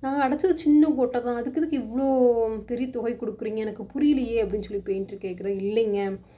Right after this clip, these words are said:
நீங்க மட்டும் இந்த ஓட்டையை அடைக்காம உங்க வேலை பெயிண்ட் பண்ற வேலை மட்டும்தான். இத்தனைக்கும் நீங்க கேட்ட அமௌண்ட் கூட நான் கொடுக்காம பேரம் பேசிட்டு இருந்தேன்.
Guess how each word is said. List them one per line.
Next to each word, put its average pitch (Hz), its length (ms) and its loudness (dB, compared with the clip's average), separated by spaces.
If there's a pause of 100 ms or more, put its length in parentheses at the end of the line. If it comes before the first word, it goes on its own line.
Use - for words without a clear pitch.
(400)
நீங்க 220 260 2
மட்டும் 220 300 0
இந்த 208 220 4
ஓட்டையை 208 260 0
அடைக்காம 196 540 0 (680)
உங்க 220 200 -2
வேலை 240 240 6
பெயிண்ட் 226 280 0
பண்ற 220 220 0
வேலை 202 220 0
மட்டும்தான். 202 520 -4 (120)
இத்தனைக்கும் 240 380 2
நீங்க 240 140 2
கேட்ட 220 340 2
அமௌண்ட் 220 240 0
கூட 247 180 2
நான் 254 100 -4
கொடுக்காம 233 400 -2
பேரம் 202 300 2
பேசிட்டு 196 320 2
இருந்தேன். 185 360 -6